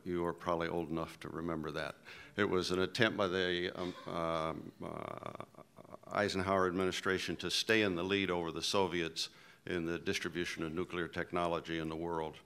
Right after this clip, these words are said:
And a small research reactor was built at Nahal Sarek in Israel. About the same time, because the United States refused to provide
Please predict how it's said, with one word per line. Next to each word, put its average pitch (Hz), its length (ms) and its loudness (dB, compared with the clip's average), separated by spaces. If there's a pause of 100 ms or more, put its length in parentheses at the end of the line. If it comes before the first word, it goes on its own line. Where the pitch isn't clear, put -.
(560)
And 85 200 0
a 82 40 0
small 98 580 6
research 98 520 2
reactor 87 420 2
was 82 180 -4
built 87 280 -2
at 82 180 -8
Nahal 92 380 2
Sarek 87 460 2 (520)
in 87 300 0
Israel. 82 580 -4 (840)
About 135 280 10
the 147 80 4
same 131 320 8
time, 107 640 8 (120)
because 107 380 4
the 104 80 0
United 104 380 6
States 107 400 4
refused 127 540 0
to 101 80 -2
provide 92 720 6